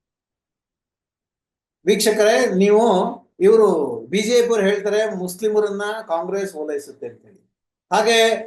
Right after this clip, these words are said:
ಕಾಂಗ್ರೆಸ್ ಹೇಳುತ್ತೆ ಕೆಲವು ವರ್ಗವನ್ನ ಬಿ ಜೆ ಪಿ ಓಲೈಸುತ್ತೆ,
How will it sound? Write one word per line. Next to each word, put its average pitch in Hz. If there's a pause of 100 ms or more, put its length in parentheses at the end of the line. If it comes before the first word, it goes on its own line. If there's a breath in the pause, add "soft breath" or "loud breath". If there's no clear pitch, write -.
(720)
ಕಾಂಗ್ರೆಸ್ 220
ಹೇಳುತ್ತೆ 214
ಕೆಲವು 220
ವರ್ಗವನ್ನ 214 (160)
ಬಿ 190
ಜೆ 202
ಪಿ 196
ಓಲೈಸುತ್ತೆ, 156